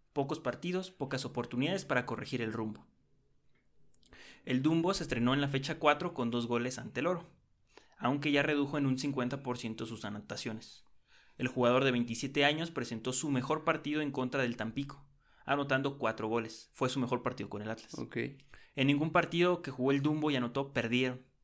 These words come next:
Speaker 1: Dividía los goles con el tico Edwin Cubero, que fue el segundo goleador de esta
Speaker 2: Sí.
Speaker 1: temporada. En la fecha siete pasó algo inédito. Marcó un gol de penal al San Sebastián.
Speaker 2: Hijo de
Speaker 1: Sí,
Speaker 2: su
Speaker 1: fue así
Speaker 2: madre.
Speaker 1: como de, "No, estos son mis clientes.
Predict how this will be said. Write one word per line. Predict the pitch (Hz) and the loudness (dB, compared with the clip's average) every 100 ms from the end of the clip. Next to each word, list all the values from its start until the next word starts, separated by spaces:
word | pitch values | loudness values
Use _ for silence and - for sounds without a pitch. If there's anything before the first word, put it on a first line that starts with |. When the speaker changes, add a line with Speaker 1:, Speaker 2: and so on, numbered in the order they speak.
| _ _ _ - | _ _ _ 0
Speaker 1:
Dividía | 131 131 139 | 4 6 6
los | 143 143 | 6 4
goles | 143 147 165 165 | 4 6 4 -2
con | - 120 | 0 0
el | 113 113 | 0 -2
tico | 131 131 151 147 | -4 -2 -2 0
Edwin | 117 110 110 107 | 0 0 -8 -6
Cubero, | 113 127 - - | -2 -2 -4 -12
que | 117 | -8
fue | 117 | -4
el | 117 | -4
segundo | - 131 113 117 | -2 -2 0 0
goleador | 113 110 107 110 | 0 -2 -4 -8
de | |
esta | - | -6
Speaker 2:
Sí. | 117 | -2
Speaker 1:
temporada. | 110 117 120 - _ _ _ _ - - - - | -2 -4 -8 -10 _ _ _ _ -20 -20 -18 -4
En | 127 | 0
la | 131 | 0
fecha | 165 180 | 2 0
siete | 175 190 214 | 2 0 0
pasó | 208 131 143 | -2 -2 2
algo | 143 143 | 2 2
inédito. | 139 151 160 143 120 - - _ _ - | 2 2 0 -2 -8 -10 -20 _ _ -2
Marcó | 117 - 127 | -2 2 2
un | 123 | 4
gol | 127 127 | 4 4
de | |
penal | 127 113 117 143 | 0 0 2 0
al | 135 | -2
San | 117 110 | -6 -6
Sebastián. | 107 107 117 110 - - | -8 -8 -10 -10 -16 -14
Speaker 2:
Hijo | - - - 127 | -12 -12 -4 0
de | 117 | 0
Speaker 1:
Sí, | 151 | 4
Speaker 2:
su | |
Speaker 1:
fue | 143 | 4
así | 107 | 4
Speaker 2:
madre. | 104 | 2
Speaker 1:
como | 143 | 2
de, | 120 117 | 2 4
"No, | 117 | 2
estos | 143 | 2
son | 143 156 | 2 4
mis | 139 | 4
clientes. | 123 117 - | 4 2 -2